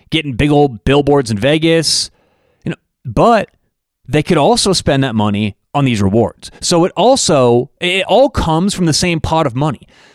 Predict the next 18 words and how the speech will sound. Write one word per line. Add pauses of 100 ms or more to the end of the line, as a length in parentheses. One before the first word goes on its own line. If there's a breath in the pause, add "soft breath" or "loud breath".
(200 soft breath)
As
the
sportsbook
manager
or
owner
or
whoever
at,
at,
at
DraftKings, (320 soft breath)
they
have
a
decision
to
make.